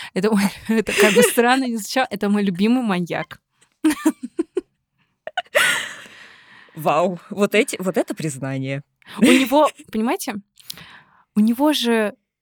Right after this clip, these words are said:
Speaker 1: была какая-то цель в жизни. Ну, то есть <laughs> он делал это не просто так, у него было,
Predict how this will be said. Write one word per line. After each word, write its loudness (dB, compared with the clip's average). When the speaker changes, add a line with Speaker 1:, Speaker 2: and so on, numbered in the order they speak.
Speaker 1:
была 2
какая-то -4
цель -2
в -6
жизни. 0
Ну, 2
то 2
есть 0
<laughs> -10
он 4
делал 4
это -2
не 0
просто -2
так, -2
у 2
него 2
было, 0